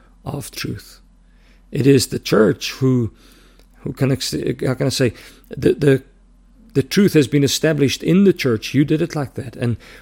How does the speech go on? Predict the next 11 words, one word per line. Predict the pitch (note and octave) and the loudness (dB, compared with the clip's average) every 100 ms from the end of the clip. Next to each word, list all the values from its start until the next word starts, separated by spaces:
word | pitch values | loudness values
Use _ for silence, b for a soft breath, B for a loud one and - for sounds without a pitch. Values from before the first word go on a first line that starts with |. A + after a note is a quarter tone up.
| B | B
we | B2 F3+ | 4 4
proclaim | - D3+ - C3 F3+ F3+ | 6 4 4 2 4 4
the | C#3+ | 0
truth. | C3+ - A2+ - | -4 -6 -8 -8
We | B2 C#3 C3+ A#2+ | -6 -4 -4 -8
blast | G2+ A#2 D#3 - | -8 -4 -4 -4
it | D#3 | -2
out | D3 C3+ - | 0 -2 -4
over | C3+ A#2+ | -4 -2
the | C3 | -2
rooftops. | B2 D3 - A#2+ - - - | 0 -2 -4 -8 -8 -14 -16